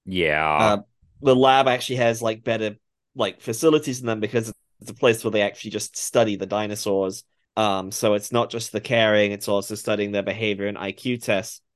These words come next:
Speaker 2: And, like, Benkei solving these puzzles,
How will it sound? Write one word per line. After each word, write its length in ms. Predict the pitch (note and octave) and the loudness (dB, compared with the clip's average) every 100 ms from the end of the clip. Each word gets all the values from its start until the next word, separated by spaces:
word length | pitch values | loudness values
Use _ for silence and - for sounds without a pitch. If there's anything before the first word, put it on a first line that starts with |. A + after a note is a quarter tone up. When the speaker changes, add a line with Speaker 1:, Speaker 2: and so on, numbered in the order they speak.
| _ _ _ | _ _ _
Speaker 2:
And, 160 | A#2 A#2 | -2 0
like, 200 | A2 A2 | -2 0
Benkei 560 | C3 C3 D3+ C3 A#2+ | 0 0 0 2 2
solving 480 | A#2 C#3+ C3+ C3 A#2+ | 0 2 4 2 -2
these 160 | A2 - | -6 -8
puzzles, 760 | - F3+ D3 B2+ A2+ A2+ - | -2 0 2 0 0 -6 -14